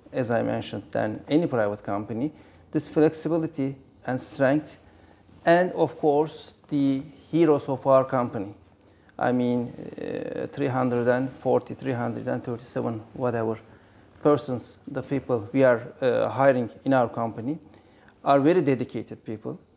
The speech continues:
They are very senior program managers. So, uh, we are focusing on our targets and ongoing. So in a very short period of time,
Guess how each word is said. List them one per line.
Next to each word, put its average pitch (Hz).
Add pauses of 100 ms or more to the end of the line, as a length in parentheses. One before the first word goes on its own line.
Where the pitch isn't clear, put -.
(380)
They 127
are 117
very 170
senior 151
program 120
managers. 101 (540)
So, - (100)
uh, 117
we 127
are 143
focusing 170
on 135
our 117
targets 151 (340)
and 185
ongoing. 120 (580)
So -
in 147
a 147
very 165
short 160
period 131
of 120
time, 147